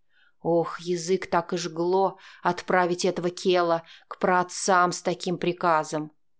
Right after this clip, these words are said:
И вообще, с каких пор именно он решил мне указывать?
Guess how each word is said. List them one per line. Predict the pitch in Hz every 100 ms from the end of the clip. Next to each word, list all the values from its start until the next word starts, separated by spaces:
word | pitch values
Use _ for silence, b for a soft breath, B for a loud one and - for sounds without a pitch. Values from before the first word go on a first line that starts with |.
| _ _
И | 175
вообще, | 175 185 180 - 175 160 160 b b
с | -
каких | - 180 208 -
пор | - 233 196
именно | 185 175 175 -
он | 196 214 226
решил | 214 208 - 185
мне | 190 190
указывать? | 180 - 160 156 151 151 151 -